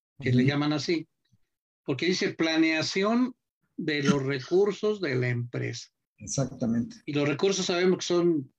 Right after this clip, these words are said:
Speaker 1: económicos, eh, materiales, eh, recursos humanos, infraestructura,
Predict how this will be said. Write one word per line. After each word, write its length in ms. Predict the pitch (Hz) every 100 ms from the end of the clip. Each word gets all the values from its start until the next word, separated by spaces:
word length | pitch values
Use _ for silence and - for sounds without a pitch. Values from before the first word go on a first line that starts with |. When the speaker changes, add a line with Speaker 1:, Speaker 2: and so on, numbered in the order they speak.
| _
Speaker 1:
económicos, 1040 | - 127 147 170 165 165 160 160 160 143 131
eh, 120 | 131
materiales, 1160 | 127 123 135 139 165 160 156 151 151 147 135 -
eh, 140 | 113
recursos 360 | 117 123 151 135
humanos, 840 | 135 147 170 165 151 147 147 127 127
infraestructura, 840 | 120 127 120 - 135 127 185 -